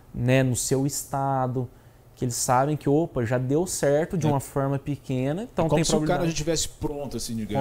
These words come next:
Speaker 1: Como se o cara
Speaker 2: Ah,
Speaker 1: tivesse pronto.
Speaker 2: você
Speaker 1: Os,
Speaker 2: já tá pronto,
Speaker 1: os
Speaker 2: Thiago.
Speaker 1: empresários, os investidores hoje procuram isso, porque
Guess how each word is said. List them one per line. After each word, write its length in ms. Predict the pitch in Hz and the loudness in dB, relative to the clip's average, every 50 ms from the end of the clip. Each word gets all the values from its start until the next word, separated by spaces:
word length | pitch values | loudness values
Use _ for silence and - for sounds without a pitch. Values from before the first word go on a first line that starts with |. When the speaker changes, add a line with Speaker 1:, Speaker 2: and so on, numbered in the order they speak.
| 135 | -2
Speaker 1:
Como 20 | - | 0
se 80 | - | -2
o 40 | 156 | 0
cara 180 | - 139 131 131 | 2 2 2 2
Speaker 2:
Ah, 40 | 147 | 2
Speaker 1:
tivesse 380 | 151 139 139 139 135 - 185 | 0 2 2 2 0 -2 -6
pronto. 460 | - - 262 247 208 175 151 151 139 | -6 -4 0 2 2 2 2 2 0
Speaker 2:
você 100 | 131 123 | -2 -2
Speaker 1:
Os, 60 | 139 139 | -2 -4
Speaker 2:
já 60 | 147 | -2
tá 140 | - 160 147 | -2 -4 -2
pronto, 380 | - - - 143 147 143 143 | 2 0 2 2 0 -4 -2
Speaker 1:
os 60 | 131 120 | 0 0
Speaker 2:
Thiago. 120 | 135 131 | 0 2
Speaker 1:
empresários, 460 | 143 147 139 135 135 143 139 135 131 | 4 4 4 4 4 4 2 2 0
os 60 | 143 143 | -2 -2
investidores 480 | 139 139 - - 156 143 143 143 147 | -2 -2 -2 -2 0 2 2 2 2
hoje 180 | 151 156 151 - | 0 -2 -2 -4
procuram 640 | - - 175 185 185 - - 160 156 160 190 233 262 | -8 -6 -6 -6 -6 -6 -6 -4 -4 -4 -6 -6 -6
isso, 380 | 254 214 175 160 - - - - - - - - - | -4 -2 -2 -2 -2 -4 -12 -16 -20 -20 -20 -10 -4
porque 420 | 147 143 143 - 175 175 - - | -4 -4 -2 0 0 0 0 -2